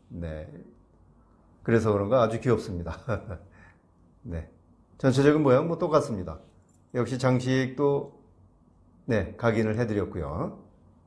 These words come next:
네, 보조줄 달려 있고요. 뭐 안쪽도 다 똑같이 생겼습니다.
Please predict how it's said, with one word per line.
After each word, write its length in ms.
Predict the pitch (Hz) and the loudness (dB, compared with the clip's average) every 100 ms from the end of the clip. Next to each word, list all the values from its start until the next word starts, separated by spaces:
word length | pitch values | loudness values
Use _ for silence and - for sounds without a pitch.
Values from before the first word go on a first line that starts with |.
| - | -8
네, 180 | 101 95 | -6 -2
보조줄 500 | 160 147 117 104 90 | 0 0 2 0 0
달려 260 | 107 90 85 | -2 -2 -4
있고요. 400 | 78 120 180 - - - _ _ _ _ _ _ | -6 -4 -4 -4 -18 -20 _ _ _ _ _ _
뭐 140 | 117 104 | -6 -2
안쪽도 380 | 107 120 139 120 | 0 0 0 2
다 200 | 104 104 | 2 2
똑같이 680 | 135 123 104 - 143 143 | 2 2 0 -4 -2 -2
생겼습니다. 760 | 135 120 95 85 90 78 76 | -2 -2 -2 -4 -10 -10 -12